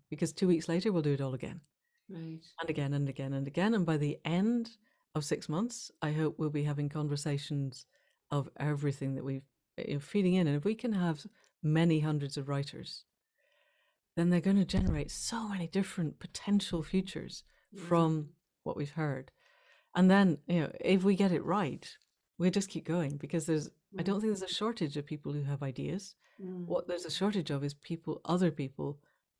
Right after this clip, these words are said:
Speaker 1: taking all of those ideas and synthesizing them into stories. 'Cause what I've realized is I was wrong. We need the stories of, if we don't have a vision of how the world could be if we give up flying and change how we eat and change the whole foods, eco-,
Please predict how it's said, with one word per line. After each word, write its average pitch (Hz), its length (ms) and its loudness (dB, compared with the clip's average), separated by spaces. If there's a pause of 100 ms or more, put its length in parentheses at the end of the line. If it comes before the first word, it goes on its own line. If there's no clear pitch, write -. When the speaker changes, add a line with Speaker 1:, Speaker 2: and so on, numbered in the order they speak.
(320)
Speaker 1:
taking 196 340 0
all 180 240 4
of 175 80 6
those 147 220 0
ideas 139 260 -4
and 143 100 -4
synthesizing 170 680 -4
them 151 120 -4
into 147 180 -8
stories. 165 800 -6 (340)
'Cause 175 140 4
what 190 140 8
I've 180 160 4
realized 185 420 2
is 156 120 -4
I 170 100 4
was 170 180 2
wrong. 202 240 0
We 156 120 0
need 180 500 2
the 165 80 -2
stories - 760 -2 (1200)
of, 170 300 4
if 180 200 4
we 240 100 4
don't 226 280 2
have 190 160 -2
a 185 60 0
vision 156 520 0 (160)
of 151 460 0 (580)
how 185 140 4
the 170 140 4
world 143 440 0
could 156 140 -2
be 131 240 0
if 127 100 -6
we 139 140 0
give 131 200 -4
up 131 140 -4
flying 135 460 -4
and 135 160 -6
change 135 280 -4
how 143 100 -2
we 131 120 -2
eat 131 240 -6
and 147 120 -6
change 143 260 -2
the 147 100 -4
whole 139 380 -2
foods, 147 380 -4
eco-, 143 200 -8